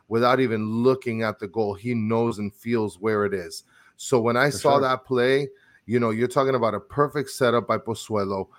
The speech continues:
Speaker 1: And obviously, it's kind of a benefit that Higuaín is a little slower than before. So he didn't offsides the call, you know what I mean? 'Cause just a
Speaker 2: Mm-hmm.
Speaker 1: couple seconds later, he might have gotten an offsides. But, uh, he made the perfect timing on the run,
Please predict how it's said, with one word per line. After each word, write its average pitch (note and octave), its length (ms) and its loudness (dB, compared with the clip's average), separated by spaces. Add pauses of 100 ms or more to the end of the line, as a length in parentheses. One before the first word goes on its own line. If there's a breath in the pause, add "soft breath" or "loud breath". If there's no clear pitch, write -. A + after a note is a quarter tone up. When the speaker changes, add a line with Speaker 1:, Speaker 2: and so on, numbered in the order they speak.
(280 loud breath)
Speaker 1:
And G#2+ 260 -4
obviously, B2 600 0
it's A#2 240 -6
kind B2 240 -2
of G#2+ 160 0
a G#2+ 160 2
benefit B2 640 0
that A2 160 0
Higuaín A#2 540 0
is - 260 -6 (160)
a A#2+ 60 0
little A#2+ 240 0
slower B2 400 2
than G#2+ 180 -2
before. G2 600 -2 (340 soft breath)
So A#2+ 320 2
he B2 200 -2
didn't A2+ 260 0
offsides A#2 760 0
the A2+ 120 -2
call, F#2 380 -2
you G2+ 160 -6
know A#2 120 0
what A2+ 120 0
I A2+ 40 -2
mean? A#2 320 -4 (280 loud breath)
'Cause B2 220 -2
just C3 220 2
a B2 40 0
Speaker 2:
Mm-hmm. G#2+ 80 -6
Speaker 1:
couple B2 240 2
seconds A#2 460 -2
later, B2+ 240 4
he A#2 140 -2
might A#2+ 180 0
have A2 80 -2
gotten G#2 220 -4
an G2+ 100 -6
offsides. G#2+ 640 -4
But, C3 240 2 (300 soft breath)
uh, A#2+ 420 4 (180)
he C#3+ 220 -4
made D3+ 240 2
the B2+ 60 0
perfect C3+ 360 -2
timing C3 280 0
on G#2+ 100 0
the G#2+ 80 -2
run, G#2 380 0